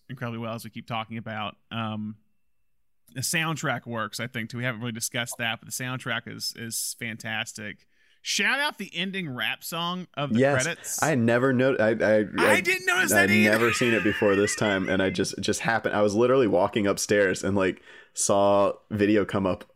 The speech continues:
Speaker 2: on the credits, and I was like, "Excuse me, wait a minute. There's something in
Speaker 1: I
Speaker 2: the,
Speaker 1: thought the
Speaker 2: in the credits
Speaker 1: same
Speaker 2: here?"
Speaker 1: thing, and I was like, "Did I see?" Like, I, I might have seen it in, like, when I saw it in theaters, 'cause I probably would have stayed a little bit.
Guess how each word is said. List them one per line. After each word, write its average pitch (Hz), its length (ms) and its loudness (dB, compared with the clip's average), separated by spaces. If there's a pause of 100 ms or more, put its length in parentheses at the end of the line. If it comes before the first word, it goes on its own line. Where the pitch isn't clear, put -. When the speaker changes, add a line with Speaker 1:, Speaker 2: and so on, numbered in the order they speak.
(140)
Speaker 2:
on 98 140 -2
the 92 80 -2
credits, 104 340 2
and 101 60 0
I - 20 2
was 95 60 0
like, 95 120 0
"Excuse 165 380 -2
me, 190 140 0
wait 110 160 2
a 190 40 -2
minute. 90 380 -2
There's 110 160 0
something 151 260 -2
in 147 80 4
Speaker 1:
I 120 120 2
Speaker 2:
the, 104 80 -2
Speaker 1:
thought - 280 -4
the 254 100 -6
Speaker 2:
in 220 100 0
the 202 80 2
credits 240 360 4
Speaker 1:
same 240 140 2
Speaker 2:
here?" - 80 -
Speaker 1:
thing, 254 460 -6 (340)
and 196 100 0
I 233 140 2
was 233 140 -2
like, 220 240 -2
"Did 165 100 -6
I 254 160 0
see?" - 260 -4
Like, 208 240 -2
I, 202 300 -2
I 220 40 -2
might 214 260 0
have 285 120 -2
seen 220 240 -6
it 214 140 -4
in, 175 140 -2
like, 156 220 -2 (420)
when 160 140 -2
I 151 100 0
saw 170 240 0
it - 80 -10
in 135 100 -6
theaters, 139 480 -4
'cause 151 140 -4
I - 20 -4
probably 156 280 -4
would - 40 -6
have 123 60 -12
stayed 135 200 -6
a 156 40 -10
little 160 160 -4
bit. 190 180 -4